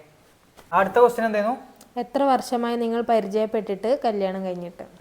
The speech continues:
Speaker 1: വർഷത്തിന്റെ കണക്കൊക്കെ ചോദിച്ചപ്പോ എങ്ങനെയാ ഇപ്പൊ ഇത്? എത്ര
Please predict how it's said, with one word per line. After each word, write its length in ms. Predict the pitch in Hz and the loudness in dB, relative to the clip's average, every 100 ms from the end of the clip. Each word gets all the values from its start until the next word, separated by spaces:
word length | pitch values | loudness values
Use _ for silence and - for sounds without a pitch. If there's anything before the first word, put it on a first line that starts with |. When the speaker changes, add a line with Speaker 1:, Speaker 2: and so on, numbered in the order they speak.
| - _ _ _ _ - _ 185 170 | -20 _ _ _ _ -20 _ -18 -6
Speaker 1:
വർഷത്തിന്റെ 640 | 151 151 - - 180 202 220 | -4 -4 -10 -12 -10 -8 -6
കണക്കൊക്കെ 260 | 226 214 226 | -4 -4 0
ചോദിച്ചപ്പോ 320 | 220 202 202 202 | 0 0 -2 -4
എങ്ങനെയാ 180 | 190 | -6
ഇപ്പൊ 80 | 180 175 | -4 -6
ഇത്? 80 | 170 165 156 - - - | -6 -8 -10 -14 -14 -14
എത്ര 160 | - | -2